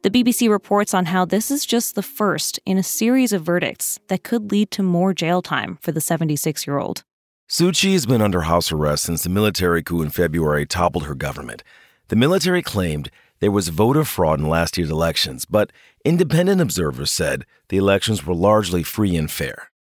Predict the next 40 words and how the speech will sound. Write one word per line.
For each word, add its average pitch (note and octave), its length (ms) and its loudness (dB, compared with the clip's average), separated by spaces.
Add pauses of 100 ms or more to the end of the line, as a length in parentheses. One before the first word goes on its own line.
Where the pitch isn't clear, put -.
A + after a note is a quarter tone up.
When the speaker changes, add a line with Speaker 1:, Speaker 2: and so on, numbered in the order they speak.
(200)
Speaker 1:
This A3+ 340 0
court A3+ 300 0
battle C4+ 420 0
is F#3+ 200 0
the F#3+ 120 0
latest G3+ 460 2
twist - 460 -2
in E3+ 300 0
a F3 60 -2
remarkable F3 680 0
story. - 480 -4 (420)
Suu B3+ 220 2
Kyi B3 200 2
spent A3 280 0
nearly G3 260 0
fifteen G3 580 0
years F3 420 0
in E3+ 200 0
military F3 460 0
detention F3 680 -4
through F#3 160 2
twenty D#3+ 320 -2
ten. D3 420 -4 (400)
She - 160 2
received A#3 360 2
the G3+ 80 2
Nobel F#3+ 380 4
Peace - 300 0
Prize D3+ 520 0
in F3 120 0
nineteen F#3 340 -2
ninety-one D#3+ 720 0
for F#3 140 0
her G3+ 140 0
work G#3 220 0
to G#3 100 -6
bring F#3 220 0
democracy F3 680 0
to D#3+ 120 -4
Myanmar. D#3 520 0